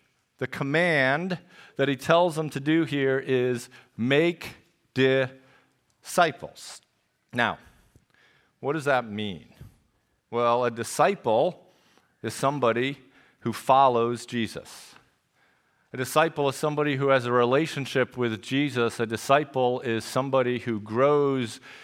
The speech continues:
in looking like Jesus and grows in their walk with Jesus and in their trust with Jesus and in their obedience to Jesus. All of that is involved in discipleship. And what Jesus is telling these eleven people and maybe five hundred more people is this:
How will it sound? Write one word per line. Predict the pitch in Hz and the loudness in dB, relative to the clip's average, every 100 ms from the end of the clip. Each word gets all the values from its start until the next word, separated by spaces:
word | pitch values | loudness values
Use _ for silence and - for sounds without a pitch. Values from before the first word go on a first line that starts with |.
| - - | -12 -4
in | 117 113 | -2 2
looking | 147 - 139 | 2 0 -4
like | 120 120 113 | 0 0 -2
Jesus | 117 113 101 107 107 123 | -4 -4 -4 -4 -4 -6
and | 110 | -6
grows | 110 117 131 131 123 110 | -2 0 0 0 -2 -6
in | 135 117 110 | -6 -4 -2
their | 104 | -4
walk | 101 117 151 147 131 | -4 0 2 0 -2
with | 123 | -6
Jesus | 123 123 110 107 - | -4 -4 -2 -4 -6
and | 110 | -6
in | 107 | -6
their | 101 | -6
trust | - 147 156 - | -2 0 -2 -4
with | 127 117 | -10 -6
Jesus | 117 104 110 101 - | -6 -4 -6 -6 -8
and | 120 113 | -6 -4
in | 110 | -4
their | 113 107 | -4 -4
obedience | 101 92 160 160 143 - | -4 -4 -4 -4 -6 -10
to | 123 | -10
Jesus. | 117 113 107 101 - - - - _ | -6 -6 -6 -8 -10 -20 -20 -20 _
All | - 135 180 196 196 | 0 4 6 6 4
of | 160 | 2
that | 156 151 | 2 2
is | 147 | 0
involved | 143 127 127 127 123 120 | -6 -2 0 2 0 -2
in | - 117 117 | -4 -4 -4
discipleship. | 117 - 113 - 113 - 107 107 | -8 -2 -2 -2 -8 -4 -4 -4
And | 104 | -6
what | 104 98 | -6 -8
Jesus | - 143 147 151 139 - | -4 -4 -4 -4 -6 -8
is | 117 | -10
telling | - 117 117 110 | -4 -2 -2 -2
these | 104 | -4
eleven | 95 95 139 139 127 | -4 0 0 0 -8
people | - 123 123 107 | -8 -8 -6 -6
and | 101 | -4
maybe | 120 123 117 | -6 -6 -8
five | - 117 120 | -2 0 0
hundred | 120 113 107 | -4 -6 -6
more | 107 110 | -4 -4
people | 101 113 101 98 | -4 -8 -6 -6
is | 95 | -6
this: | 107 107 | -2 -4